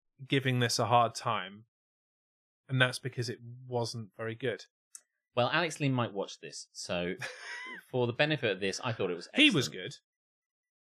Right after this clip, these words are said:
Speaker 2: Yeah, I like Alex, I really do.
Speaker 1: Yeah, he needs to sort his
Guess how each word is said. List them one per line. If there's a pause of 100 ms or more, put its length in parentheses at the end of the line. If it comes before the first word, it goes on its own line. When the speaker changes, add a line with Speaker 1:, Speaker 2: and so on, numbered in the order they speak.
(120)
Speaker 2:
Yeah,
I
like
Alex,
I
really
do.
Speaker 1:
Yeah, (200)
he
needs
to
sort
his